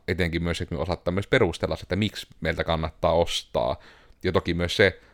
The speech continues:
harvinaisempi tilanne, mutta niitäkin tulee, että osataan myös perustella, miksi me ei välttämättä olla se oikea kumppani siihen tekemiseen.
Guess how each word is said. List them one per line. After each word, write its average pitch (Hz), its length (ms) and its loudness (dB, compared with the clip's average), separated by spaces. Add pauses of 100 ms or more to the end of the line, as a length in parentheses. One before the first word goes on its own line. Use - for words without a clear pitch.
(140)
harvinaisempi 98 680 2
tilanne, 90 340 2
mutta 95 220 -2
niitäkin 92 380 -4
tulee, 101 280 4
että 80 140 -6
osataan 90 280 -4
myös 90 120 -4
perustella, 90 420 0
miksi 95 280 -2
me 98 120 0
ei 85 100 -2
välttämättä 87 380 -2
olla 92 120 -2
se - 120 -6
oikea 85 300 -2
kumppani 123 420 -4
siihen - 240 -10
tekemiseen. - 640 -12